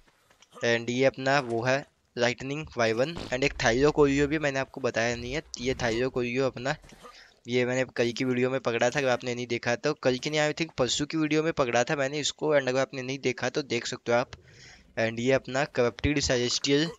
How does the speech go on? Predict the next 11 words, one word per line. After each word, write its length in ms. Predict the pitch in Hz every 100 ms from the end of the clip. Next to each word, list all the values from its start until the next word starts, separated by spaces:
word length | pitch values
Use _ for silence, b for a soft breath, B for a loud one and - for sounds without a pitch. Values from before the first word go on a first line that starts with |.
| b b b b b
ascended 480 | 127 135 127 139 139
रेक्स 380 | 120 113 - 117
है, 80 | 110
ये 120 | 117
भी 120 | 127
भाई 160 | 117 123
बहुत 200 | 123 -
बढ़िया 260 | - 123
damage 300 | 123 113 117 110
देता 260 | 107 104
है। 240 | 127 -